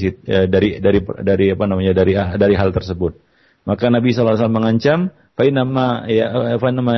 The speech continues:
fa, fa inna ma ya'khudhuhu qat-, qit'atan minan nar. Sesungguhnya yang dia ambil adalah ya potongan dari api neraka.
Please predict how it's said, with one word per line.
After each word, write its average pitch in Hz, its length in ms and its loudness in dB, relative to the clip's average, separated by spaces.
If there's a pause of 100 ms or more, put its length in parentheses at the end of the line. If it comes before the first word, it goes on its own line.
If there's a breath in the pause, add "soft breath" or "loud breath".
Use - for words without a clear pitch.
(220)
fa, - 100 -2
fa 117 300 -6
inna 135 240 0
ma 127 160 0
ya'khudhuhu 127 480 0
qat-, - 320 -4
qit'atan 117 400 -2
minan 107 320 0
nar. 90 160 0
Sesungguhnya 117 400 0
yang 113 160 0
dia 117 240 2
ambil 135 320 0
adalah 127 400 0 (320 soft breath)
ya 98 160 0
potongan 139 480 -2
dari 113 240 0
api 104 320 -2
neraka. 90 560 -2